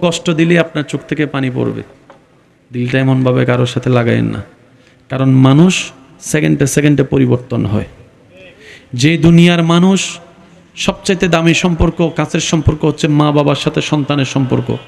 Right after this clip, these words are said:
সবাই সাক্ষী, অনেক সন্তান মা বাবাকে বৃদ্ধাশ্রমে রেখে এসেছে। তো যেই পৃথিবীর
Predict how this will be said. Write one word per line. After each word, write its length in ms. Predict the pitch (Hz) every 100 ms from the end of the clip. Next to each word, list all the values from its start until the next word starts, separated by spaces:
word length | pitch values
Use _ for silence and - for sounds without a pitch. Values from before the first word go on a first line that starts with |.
| - - 175 175 190 - _ _ _ _ _ _ -
সবাই 380 | - 160 180 175
সাক্ষী, 460 | - 170 - 131 - - - - _ _
অনেক 420 | 147 165 190 208
সন্তান 460 | - - 170 151 160
মা 220 | 151 147
বাবাকে 320 | 143 147 139
বৃদ্ধাশ্রমে 680 | 143 143 131 147 - 147 139
রেখে 240 | 131 123
এসেছে। 340 | 127 123 - 131 135 - 202 - - - - _ _ - - -
তো 60 |
যেই 320 | 170 139 175 190
পৃথিবীর 580 | - 185 196 214 214